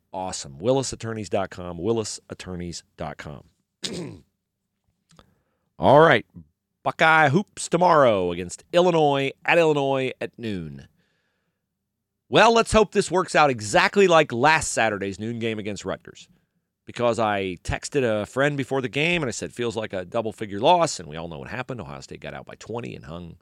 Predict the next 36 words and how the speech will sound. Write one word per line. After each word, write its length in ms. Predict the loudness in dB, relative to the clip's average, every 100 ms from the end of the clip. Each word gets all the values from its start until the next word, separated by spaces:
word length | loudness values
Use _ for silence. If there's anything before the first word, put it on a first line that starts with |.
| _ _ _ -8
They 100 | -6
didn't 100 | -6
really 120 | -10 _
hang 420 | _ -2 0 0 -4
on. 280 | -16 -18
They 120 | -16 -16
maintained 1000 | -12 -2 0 0 -2 -4 -6 -4 -6 -6
most 320 | -6 -6 -10
of 60 |
the 80 | -12
lead 240 | -10 -8 -8
and 140 | -4
won. 360 | 0 2 0 -8 _ _ _ _ _ _ _ _ _ _ _ _
Hopefully 640 | -4 6 6 4 2 4 6
tomorrow 580 | 6 6 8 8 6
they'll 200 | 6 4
have 240 | 4 2 0
Jimmy 320 | -4 -2 -2
Sotos 680 | -4 2 4 4 0 -4 -12
back. 280 | -14 -12
Sotos 420 | -8 -2 0 0 0
got 160 | -2
injured 340 | -2 -4 -6 -4
late 280 | 0 2
in 80 | 0
that 160 | -6 -10
win 160 | -12
at 80 | -12
Rutgers 420 | -12 -14 -14 -16
with 80 | -12
his 80 | -8
shoulder. 460 | -4 -2 -2 -4 -10
Now, 260 | -14 -14 -18 _
uh, 220 | -16 -14 -14 -8
Wednesday 600 | -4 -2 -2 -2 0 0
night, 560 | 0 2 2 0 -12